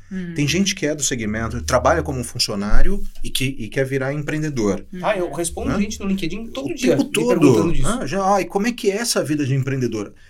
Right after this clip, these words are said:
Speaker 2: Tem a sua, eu tenho vontade, mas muitas vezes o medo eu não consigo visualizar. Tem gente que é do setor privado e vai pro setor público.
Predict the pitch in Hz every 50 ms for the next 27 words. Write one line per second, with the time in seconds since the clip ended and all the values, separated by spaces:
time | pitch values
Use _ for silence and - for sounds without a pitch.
0 | - - - - - 185 262 294 254 240 - 180 147 110 113 120 - - 151 180
1 | 170 175 208 214 202 185 156 147 165 190 - 214 214 185 190 196 190 196 160 143
2 | 156 165 170 190 196 185 175 170 175 196 202 202 202 190 - 247 240 214 180 170
3 | 139 151 139 123 120 110 104 98 92 - - 160 139 185 240 233 - - - -
4 | - - 143 139 - 135 - - 131 120 139 170 202 190 226 220 - - 208 220
5 | 220 196 - 202 208 185 165 147 - - 104 95 101